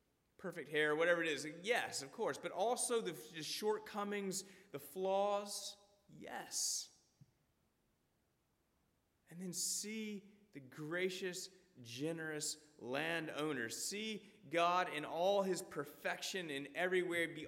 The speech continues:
awed by his holiness and how he has poured out for us far more than we can ask or imagine.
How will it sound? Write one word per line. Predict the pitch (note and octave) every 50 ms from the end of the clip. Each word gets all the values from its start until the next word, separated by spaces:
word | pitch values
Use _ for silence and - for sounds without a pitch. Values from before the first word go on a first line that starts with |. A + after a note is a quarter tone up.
| -
awed | - E3 F3 G3 G#3+ A3+ A#3 A3+ A3 F#3 - - - - - -
by | E3 D#3+ E3
his | E3 E3 D#3 D3+
holiness | - - F#3+ F#3+ F#3+ F#3 F#3 F3+ F3 E3 E3 - - - - - - -
and | D#3+ E3 D#3 D3 - - - - - -
how | - F#3 F#3+ F#3
he | F#3 G3+ G3
has | F3 - - - - - -
poured | - A3+ A3+ A#3 A3+ A3 G3 - - - - - - -
out | E3 F#3 F#3+ F#3+ F#3 -
for | - F3+ C3+
us | A2 D#3 D#3 D#3 - - - - -
far | G3 F#3+ G#3 A3 A#3 A3+
more | G#3+ G3+ G3 F#3 F3+ E3+
than | D#3+ D#3 D3
we | D3+
can | D3+ D#3 C#3+
ask | A#2+ D3 C#3+ C#3 C#3+ - -
or | D3 C#3
imagine. | C3 C3 C3 C3 C3 B2+ C3 B2+